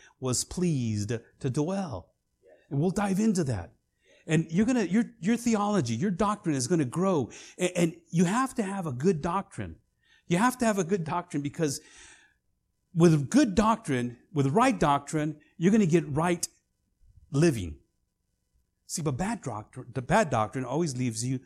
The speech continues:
to wrong living. You're only going to operate according to what you know. And we've had many people come through here. And one of the things that I keep hearing is, you know, "I, I really appreciate the way you go into the Bible and explain to us what's in there."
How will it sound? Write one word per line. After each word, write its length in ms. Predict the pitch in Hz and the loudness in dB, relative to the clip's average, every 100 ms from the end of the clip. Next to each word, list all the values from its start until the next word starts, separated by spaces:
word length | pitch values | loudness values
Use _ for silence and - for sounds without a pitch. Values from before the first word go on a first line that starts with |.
| _ - | _ -6
to 180 | 147 135 | -4 -2
wrong 500 | 143 180 156 107 92 _ - | -2 -2 -2 -4 -8 _ -8
living. 340 | 107 92 80 - _ _ _ - - | -8 -6 -10 -16 _ _ _ -18 0
You're 140 | 131 | 2
only 180 | 202 254 | 4 4
going 200 | 220 214 | 2 2
to 80 | 151 | 2
operate 480 | 175 202 143 135 | 2 2 2 2
according 360 | 123 - 165 151 | 2 -2 -4 -2
to 80 | 131 | -4
what 220 | 123 - | -6 -6
you 140 | 139 | -6
know. 440 | 143 160 180 98 82 _ _ _ _ _ _ _ - - - | -4 -6 -8 -10 -14 _ _ _ _ _ _ _ -20 -10 0
And 260 | 196 185 - _ _ _ 170 | 2 2 -4 _ _ _ 0
we've 200 | 220 247 | 2 2
had 240 | 240 190 | 0 0
many 200 | 180 175 | 0 0
people 260 | - 160 135 | -4 -4 -4
come 200 | 151 135 | -6 -6
through 160 | 104 | -6
here. 280 | 85 80 69 _ _ _ _ _ _ | -8 -10 -14 _ _ _ _ _ _
And 120 | 143 | -2
one 140 | 170 247 | 0 0
of 60 | |
the 80 | 233 | 0
things 340 | - 190 180 135 | 0 0 0 0
that 80 | |
I 120 | 139 135 | 0 0
keep 240 | - 156 | -2 -6
hearing 320 | - 165 147 | -4 -2 -2
is, 140 | 120 127 | -2 -2
you 80 | |
know, 80 | 170 | 0
"I, 240 | 156 131 107 | 0 -2 -6
I 40 | 131 | -6
really 260 | 156 240 | -4 -2
appreciate 420 | 220 208 185 170 | -2 -2 -2 -4
the 60 | 151 | -4
way 60 | 147 | -4
you 100 | 135 | -2
go 140 | 160 | -2
into 100 | 165 | -2
the 80 | 151 | -4
Bible 280 | 131 131 127 | -6 -6 -6
and 60 | |
explain 300 | 113 - 170 | -8 -4 -4
to 60 | 160 | -4
us 120 | 139 | -6
what's 160 | 135 143 | -6 -6
in 120 | 113 | -6
there." 200 | 98 | -8